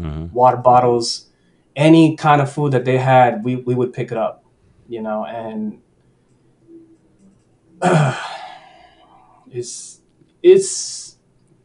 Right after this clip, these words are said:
Speaker 2: it's interesting because at those times I never really thought about, "Am I,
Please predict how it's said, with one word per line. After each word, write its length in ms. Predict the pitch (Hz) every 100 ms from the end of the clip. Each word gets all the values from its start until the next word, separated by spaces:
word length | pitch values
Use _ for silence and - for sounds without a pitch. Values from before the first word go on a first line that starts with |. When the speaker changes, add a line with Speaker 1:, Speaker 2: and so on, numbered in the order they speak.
| _ -
Speaker 2:
it's 180 | 170
interesting 640 | 185 180 160 - 117 107 - _ _ _ _
because 520 | 127 131 143 127 120 -
at 200 | 175 -
those 260 | 151 160
times 480 | - 151 139 131 127 -
I 140 | 127
never 680 | 127 135 135 135 123 117 120 _ _ _ _ _ _ _ _
really 280 | 135 147 135
thought 320 | - 131 127
about, 520 | 123 123 117 117 - _ _ _ _ _ _ _ _ _ _ _ _ _ _ _
"Am 260 | - 156 151
I, 320 | 127 110 104